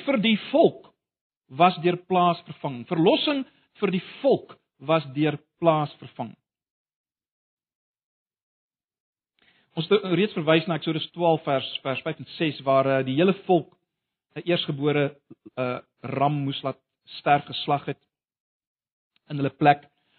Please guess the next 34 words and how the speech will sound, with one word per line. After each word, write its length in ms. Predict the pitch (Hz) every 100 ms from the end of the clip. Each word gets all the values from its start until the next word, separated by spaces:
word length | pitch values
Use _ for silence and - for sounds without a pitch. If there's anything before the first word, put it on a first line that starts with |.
| _
Sonder 460 | - - 311 381 359
plaasvervanging, 760 | - 277 277 - 185 226 214 165
broers 180 | 180
en 60 | 160
susters, 300 | 196 175 151
was 160 | 165 202
daar 160 | 233
geen 160 | - 214
verlossing 420 | 226 240 269 175
nie. 100 | 127 _ -
As 140 | - 214
daar 100 | 269
nie 120 | 370
'n 80 | 381
lam 200 | 294 349
gesterf 480 | - - 320 320 -
het 180 | 190 - _ _ _ _ _ _ _ _ _ _ _ _ _ _ _ _ _ _ _ _ _ _ _ _ _ _
in 100 | 208
die 80 | 196
plek 320 | - 247 285
van 180 | - 220
'n, 160 | 185 - _ _ _ _ _
van, 200 | 202 175
van, 300 | 151 185 170
van 140 | 175 165
'n 60 |
gesin 560 | - - - 214 202 185
wat 140 | 151
deel 160 | 151 185
was 140 | 180
van 100 | -
die 140 | 170 -
volk 260 | 170 165
nie, 220 | 170 160